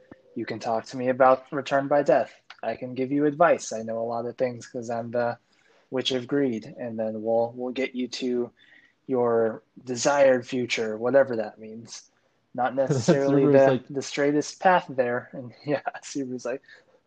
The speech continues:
Speaker 1: "That, that sounds like a good idea."
Speaker 2: <laughs> I'm in.
Speaker 1: <laughs>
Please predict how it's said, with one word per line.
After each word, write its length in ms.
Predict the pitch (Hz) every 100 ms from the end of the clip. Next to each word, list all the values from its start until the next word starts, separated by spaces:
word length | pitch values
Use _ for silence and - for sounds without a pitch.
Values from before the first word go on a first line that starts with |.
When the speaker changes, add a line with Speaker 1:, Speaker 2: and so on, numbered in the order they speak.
| _ -
Speaker 1:
"That, 220 | 349 -
that 140 | 302
sounds 240 | 262 294 285
like 100 | 294
a 100 | 262
good 180 | 285
idea." 440 | 294 294 285 - - _ _ _ _ _ -
Speaker 2:
<laughs> 480 | - - - 160
I'm 280 | - 160 202
in. 240 | 196 139 113 _ _ _ _ _
Speaker 1:
<laughs> 80 | -